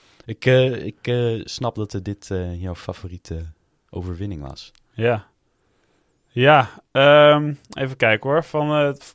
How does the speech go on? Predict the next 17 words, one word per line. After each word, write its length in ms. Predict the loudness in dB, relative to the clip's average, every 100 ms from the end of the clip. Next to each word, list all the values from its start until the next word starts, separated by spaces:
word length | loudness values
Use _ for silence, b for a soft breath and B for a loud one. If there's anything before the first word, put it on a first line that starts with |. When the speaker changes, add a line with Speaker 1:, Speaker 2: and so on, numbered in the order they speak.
| -16
Speaker 2:
juichmoment 460 | -2 0 0 -2 -4
van 140 | -4
het 100 | -6
jaar 300 | -2 2 2
nog 140 | 0 -4
even 280 | -6 -4 -6
een 140 | -6
vlug 340 | -6 -4 -4
een 100 | -6 -4
kijkje 340 | -2 -2 -4
op 60 | -10
de 60 |
socials. 560 | -6 -2 -2 -4 -8 -8
Want 160 | -8
jij 200 | -4 0
hebt, 220 | 0 -2 -6
eh, 200 | -8